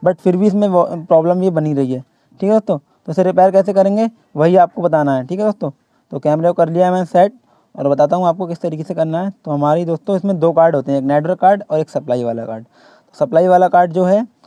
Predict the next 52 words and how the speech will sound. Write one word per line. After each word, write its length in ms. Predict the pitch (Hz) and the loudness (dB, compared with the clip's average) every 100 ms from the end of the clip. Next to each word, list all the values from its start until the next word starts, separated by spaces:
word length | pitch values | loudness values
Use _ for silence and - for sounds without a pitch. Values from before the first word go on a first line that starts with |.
| _ _ | _ _
उसमें 240 | 143 175 | -10 -4
दोस्तों 240 | 180 165 196 | -2 -2 -4
problem 280 | - 170 180 | 0 2 2
होती 200 | 170 214 | -2 -4
है 60 | 208 | -6
तीन 300 | - 180 185 | -4 -4 -4
पॉइंट 280 | 160 180 175 | -4 -6 -8
तीन 220 | 170 175 | -8 -6
volt 300 | 156 151 143 | -2 -2 -2
से। 140 | - 120 | -8 -16
ठीक 480 | _ _ _ _ | _ _ _ _
है 80 | 196 | -4
दोस्तों, 280 | 220 220 175 - _ _ _ _ | -4 -4 -8 -8 _ _ _ _
और 180 | - 147 | 0 0
इसमें 140 | 147 180 | 2 -2
दोस्तों 480 | 175 - 202 214 214 _ _ _ - | -2 0 2 2 0 _ _ _ -10
कितनी 240 | 156 196 | -4 0
supply 280 | 196 175 185 | 0 2 2
होती 180 | 185 196 | 0 0
है, 140 | 202 | -2
ये 80 | 170 | 0
बता 160 | 156 139 | 0 0
दूँ 140 | 143 | 0
आपको। 320 | 127 - 123 117 _ _ _ _ | -4 -6 -16 -18 _ _ _ _
चौबीस 280 | 147 147 180 | 0 2 2
volt 220 | 165 185 | 0 0
होती 200 | 180 185 | 0 0
है, 60 | 196 | 0
बारह 260 | 139 127 147 | 2 4 4
volt 200 | 160 165 | 2 -2
होती 240 | 165 185 | -4 -6
है 160 | 190 190 - _ _ | -6 -6 -10 _ _
और 220 | - 165 | 0 0
इसमें 380 | 175 147 151 151 | 0 -4 -4 -4
पाँच 300 | 143 139 143 | -4 -2 -2
volt 200 | 147 160 | -2 -4
होती 240 | 160 147 175 | -4 -6 -8
है 140 | 202 196 _ _ | -8 -10 _ _
और 180 | 147 131 | -4 -2
तीन 240 | 147 147 | -4 -4
पॉइंट 200 | 151 147 | -4 -4
तीन 160 | 135 131 | -6 -6
volt 200 | 117 107 | -6 -8
होती 180 | 101 | -12
है। 40 | 110 | -14
तो 100 | 113 | -10
multimeter 520 | 117 139 160 160 151 | -8 -6 -6 -6 -6
को 80 | 160 | -6
मैंने 180 | 160 170 | -4 -4
निकाल 260 | 156 147 156 | -2 -2 -2
लिया 220 | 160 | -2
है, 80 | 180 | -6